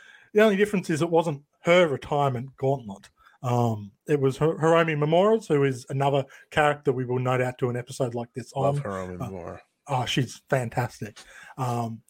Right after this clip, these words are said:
Speaker 1: but yeah, unfortunately, like, she came in, she did her part, and when she left, she just kinda left with a whimper, not a bang. And I
Speaker 2: Yeah.
Speaker 1: remember at the time people kind of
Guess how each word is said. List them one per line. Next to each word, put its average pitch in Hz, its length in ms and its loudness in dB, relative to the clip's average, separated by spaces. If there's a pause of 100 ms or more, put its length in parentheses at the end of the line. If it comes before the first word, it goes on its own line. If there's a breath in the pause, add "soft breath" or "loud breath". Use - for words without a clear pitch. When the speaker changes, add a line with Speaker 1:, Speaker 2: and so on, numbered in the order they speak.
(140)
Speaker 1:
but 185 80 4
yeah, 214 180 6
unfortunately, 240 540 0
like, 185 180 2 (360 soft breath)
she - 320 -4 (180)
came 262 320 4
in, 233 180 4
she 226 160 -6
did 196 220 2
her 220 100 4
part, 170 520 2 (340)
and 147 520 0
when 180 160 2
she 226 160 -4
left, 254 260 2
she - 80 -10
just 180 220 -8
kinda 170 200 2
left 147 300 2
with 147 140 -2
a 139 40 2
whimper, 131 560 -4
not 123 180 -4
a 123 40 -2
bang. 127 380 -2
And 151 100 0
I 151 120 4
Speaker 2:
Yeah. - 440 -6
Speaker 1:
remember 240 360 6
at 214 120 2
the 190 80 2
time 165 320 2
people 160 300 -2
kind 151 400 2
of 123 240 2